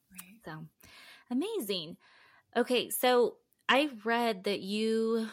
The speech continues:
Speaker 2: merge traditional Chinese medicine and flower remedies to balance hormones. How does that work? Is that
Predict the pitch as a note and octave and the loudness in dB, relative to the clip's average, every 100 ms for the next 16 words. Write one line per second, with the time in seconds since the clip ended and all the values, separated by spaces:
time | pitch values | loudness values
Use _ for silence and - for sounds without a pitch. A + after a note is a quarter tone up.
0 | - G#3 G#3 G#3 G#3 G3 - G#3 G3 G3 | -4 -2 0 0 0 -4 -8 -4 -4 -2
1 | - G3+ G3 G3 F#3+ F#3+ - G3 F#3+ F#3 | -2 -2 0 0 -2 -4 -4 -2 -2 -4
2 | F3+ E3+ F3+ - A#3 A3+ G3 F3+ - F3 | -6 -6 -6 -4 -4 -4 -4 -6 -6 -4
3 | F3 G3+ A3+ B3 C4 D4 D4 - - F3+ | -2 -4 -4 -4 -4 -4 -6 -6 -8 -8
4 | F#3 F3 F#3+ F#3+ - - F3+ F#3 A3 A#3+ | -4 -4 -4 -4 -8 -8 -8 -4 -2 -2
5 | C4+ B3+ - - - - _ _ A#3 A#3 | -4 -6 -16 -20 -20 -20 _ _ -2 0
6 | B3 G#3 F3+ G3 F3+ F#3+ F3+ F3+ F3 | 0 0 0 0 0 -2 0 0 0